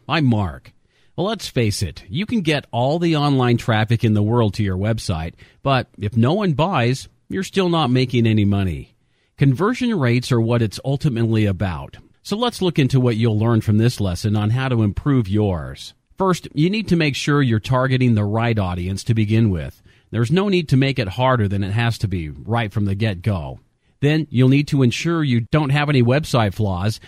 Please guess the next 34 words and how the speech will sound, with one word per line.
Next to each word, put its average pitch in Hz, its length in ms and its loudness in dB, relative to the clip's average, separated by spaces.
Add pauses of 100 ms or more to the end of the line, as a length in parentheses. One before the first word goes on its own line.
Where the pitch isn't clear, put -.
(140)
that 127 120 -2
could 214 240 -6
be 175 140 -2
putting 190 360 0
visitors 131 480 2
off 113 360 0
before 214 340 2
you 165 220 2
even 175 320 4
get 156 200 2
a 135 80 2
chance 110 360 0
to 123 100 -2
promote 135 340 2
your 127 200 2
affiliate 123 440 0
links 107 280 0
to 123 100 0
them. 90 380 -4 (480)
Now, 120 80 0
there 185 180 0
are 170 80 0
certain 147 420 -4
types 113 440 0
of 101 100 -2
content 107 640 -2
that 113 120 -4
really 147 280 0
target 139 480 -2
those 107 280 2
already 131 440 2
looking 113 320 2
to 92 100 0
buy, 87 380 -4